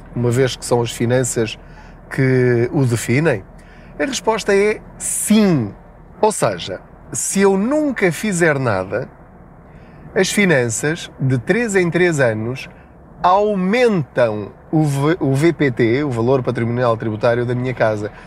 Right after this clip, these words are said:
Porquê? Porque eles dizem: "Ah, inflação e tal,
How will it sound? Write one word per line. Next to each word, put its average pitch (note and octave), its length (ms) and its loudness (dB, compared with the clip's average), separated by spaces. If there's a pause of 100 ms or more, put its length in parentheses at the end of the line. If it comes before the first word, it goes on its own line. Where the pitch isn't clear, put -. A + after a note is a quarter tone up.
(220)
Porquê? G3 320 2
Porque - 240 -4
eles F#3 140 0
dizem: F3+ 280 -2
"Ah, A#3+ 380 0
inflação F#3+ 1040 0
e F3 100 -2
tal, G#3 580 2